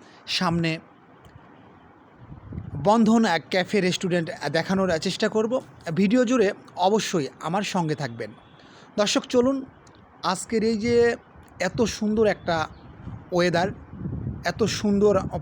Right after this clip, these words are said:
পরিবেশ, এই পরিবেশের মধ্যে আপনি যখন একটু বের হবেন একটু বিনোদনের জন্য, আপনার মনটা অটোমেটিক ভালো হয়ে যাবে।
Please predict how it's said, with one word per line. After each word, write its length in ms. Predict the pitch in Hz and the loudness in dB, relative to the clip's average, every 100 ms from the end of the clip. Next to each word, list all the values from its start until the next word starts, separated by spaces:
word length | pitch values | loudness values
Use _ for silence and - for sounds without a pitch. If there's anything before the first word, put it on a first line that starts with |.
| - | 0
পরিবেশ, 600 | 202 190 175 202 - - - - - - | 4 4 4 2 -2 -10 -16 -20 -20 -4
এই 140 | - 226 | 0 2
পরিবেশের 580 | 226 247 262 294 277 285 | 2 2 4 4 4 4
মধ্যে 440 | 285 196 156 139 - - - - - - | 2 2 0 -2 -6 -20 -20 -20 -20 -6
আপনি 400 | 170 175 202 208 226 - - - - - - - - - 151 | -2 0 0 0 -4 -12 -18 -18 -18 -18 -18 -16 -18 -10 -2
যখন 300 | 185 185 220 | -2 0 0
একটু 300 | - 226 196 - 147 | 0 0 0 -2 -2
বের 180 | 165 190 | 2 4
হবেন 340 | 180 175 185 185 233 - - - - - | 4 2 2 0 -6 -14 -16 -14 -8 -4
একটু 320 | 233 269 233 - 151 | -2 2 2 2 0
বিনোদনের 480 | 185 196 196 202 185 | 2 4 4 4 2
জন্য, 340 | 160 147 170 - - - - - - - - - - - - - - - | 0 0 -4 -8 -16 -18 -18 -18 -20 -20 -20 -20 -20 -20 -20 -20 -20 -6
আপনার 300 | 190 226 233 | -2 2 4
মনটা 360 | 196 208 196 196 | 4 2 4 4
অটোমেটিক 560 | 165 165 185 185 190 | 4 2 0 0 -4
ভালো 240 | 143 143 151 | -4 -2 0
হয়ে 160 | 156 | -2
যাবে। 280 | 123 120 135 | -2 -6 -8